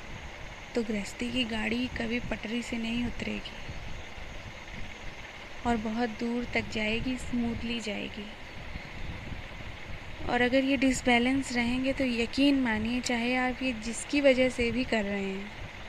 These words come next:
चाहे आपके बीच में खटास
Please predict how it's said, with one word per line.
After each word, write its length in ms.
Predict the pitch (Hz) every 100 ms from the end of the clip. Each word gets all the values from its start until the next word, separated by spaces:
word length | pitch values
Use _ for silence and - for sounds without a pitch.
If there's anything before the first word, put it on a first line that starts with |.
| - - - - - - - - - - - - - -
चाहे 280 | 226 214 240
आपके 340 | 240 226 233
बीच 240 | 226 220 240
में 100 | 233
खटास 500 | 220 220 220 240